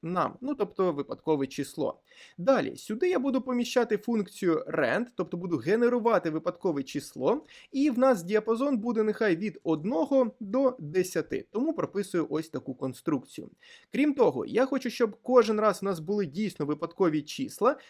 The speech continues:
тому я ще використовую функцію SRAND, тут використовую функцію time і вказую значення як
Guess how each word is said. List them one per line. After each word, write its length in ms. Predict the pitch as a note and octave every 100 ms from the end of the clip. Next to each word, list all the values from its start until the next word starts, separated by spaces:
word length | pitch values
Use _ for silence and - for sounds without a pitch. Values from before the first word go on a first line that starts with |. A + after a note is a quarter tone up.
| _
тому 260 | C4 D#4+
я 260 | G3+ G3+ B3
ще 240 | - A#3+
використовую 680 | G#3+ G#3 G#3+ G3+ - G#3 F#3
функцію 600 | E3+ G#3 F3 - F3+ D#3 -
SRAND, 760 | F#3 E3+ - - D3+ A#2+ D#3 A#3+ _ _
тут 160 | C#4+ G#3+
використовую 720 | G#3+ A3+ G#3+ - G#3+ F3+ D#3
функцію 640 | G#3+ F#3+ - - D3 C3+ -
time 380 | B2 A#2 A3 C#4 _
і 180 | - D4+
вказую 480 | D#4+ A3 A#3 G#3+ G#3
значення 480 | C3+ D#3 D#3 E3+ D3+
як 380 | C3+ B2+ -